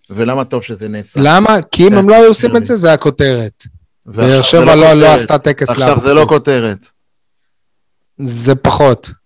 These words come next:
Speaker 1: לא מסכים.
Speaker 2: אתה לא תראה בזה מחר, אה, כותרת, אני מתאר לעצמי.
Speaker 1: לא מסכים, אבל זה, זה, ה-, ה-, אתה יודע, היום בעידן הטלוויזיה, והכל מצטלם, ו-, וזה, זה נראה מגוחך ששניהם עומדים שם, כאילו, עוד מעט עומדים, אה,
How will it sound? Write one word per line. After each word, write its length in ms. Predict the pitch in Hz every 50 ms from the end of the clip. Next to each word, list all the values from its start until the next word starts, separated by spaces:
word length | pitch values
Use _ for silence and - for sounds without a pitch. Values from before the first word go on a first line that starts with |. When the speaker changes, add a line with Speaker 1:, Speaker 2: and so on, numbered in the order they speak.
| _ _ _ _ _ _ _ _ _ _ _ _
Speaker 1:
לא 120 | - - 139
מסכים. 460 | 139 123 - - - 117 107 101 101 - - 139
Speaker 2:
אתה 160 | 131 - 160
לא 120 | 180 180
תראה 240 | 170 180 175 156 151
בזה 260 | 135 139 127 120 127
מחר, 380 | 120 120 117 - 127 120 117 117
אה, 80 | 113 107
כותרת, 460 | - 117 110 - 113 107 104 - 107
אני 80 | 107
מתאר 200 | 107 104 - 107
לעצמי. 320 | 104 104 104 101 - 247 -
Speaker 1:
לא 80 | 151
מסכים, 420 | 160 156 - - _ - 113 104 110
אבל 220 | 107 101 120 117 107
זה, 300 | 101 113 120 120 117 110
זה, 320 | 107 120 117 117 113 104
ה-, 260 | 113 117 117 113 113 107 - _ _ _ _ _ _ _ _ -
ה-, 160 | 110 117 120
אתה 160 | 113 - 123
יודע, 160 | 120 151 151
היום 220 | 135 135 143 143 131
בעידן 280 | 135 120 117 143 147
הטלוויזיה, 760 | 143 131 - 135 123 120 104 101 127 151 139 117 123 123 110
והכל 280 | 101 110 - - 143 147
מצטלם, 760 | 143 139 131 - - - _ - 120 123 143 151 147 139 131 123 104
ו-, 100 | 113 110 101
וזה, 240 | 107 98 101 110 107 - _ _ _ _ _ _ _
זה 140 | - 113 110
נראה 240 | 110 113 120 143 147
מגוחך 600 | 147 139 110 120 120 113 - - 143 135 127 -
ששניהם 380 | - 117 - - 131 131 135
עומדים 300 | 131 123 110 104 135 131
שם, 140 | - 139 120
כאילו, 320 | 104 - 120 127 127 127 123
עוד 240 | 120 117 120 127 123 131
מעט 200 | 139 131 117 131
עומדים, 420 | 117 117 110 131 127 127 127 123
אה, 360 | 123 117 113 113 110 110 104